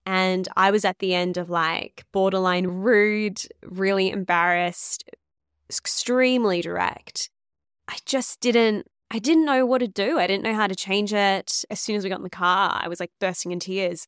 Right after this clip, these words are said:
And I just said to my boyfriend, I was like, "I, I feel horrible. I'm so sorry. I feel like I've really ruined things and I don't know what to do." And he just looked at me and he's like, "Caitlin, like,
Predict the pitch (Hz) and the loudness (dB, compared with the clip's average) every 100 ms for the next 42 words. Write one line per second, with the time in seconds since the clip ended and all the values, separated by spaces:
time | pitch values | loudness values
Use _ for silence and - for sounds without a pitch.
0 | _ 208 196 190 - 190 190 - - 196 | _ -4 -2 -4 -4 -4 -4 -8 -10 -6
1 | 180 180 180 180 175 180 180 180 175 - | -6 -6 -6 -6 -8 -6 -2 -2 -4 -8
2 | _ _ _ _ _ _ - 214 269 208 | _ _ _ _ _ _ -8 -2 -2 0
3 | 190 196 196 190 - 185 208 - 185 180 | -2 -2 0 0 -2 -6 -6 -4 -4 -4
4 | 175 170 - - - 196 180 175 160 - | -4 -4 -6 -10 -8 -4 -2 -4 -6 -10
5 | - 175 175 - 185 175 175 247 302 285 | -12 -8 -8 -8 -10 -8 -2 0 2 2
6 | 247 269 240 226 220 196 - 185 180 180 | -2 -2 -2 -2 -4 -6 -8 -4 -4 -2
7 | 180 - 165 - 165 175 175 175 190 202 | -4 -6 -10 -12 -8 -2 -2 -2 -4 -6
8 | - 165 165 160 170 180 - 214 208 202 | -6 -10 -10 -10 -8 -10 -12 -10 -8 -6
9 | 185 175 175 | -4 -6 -8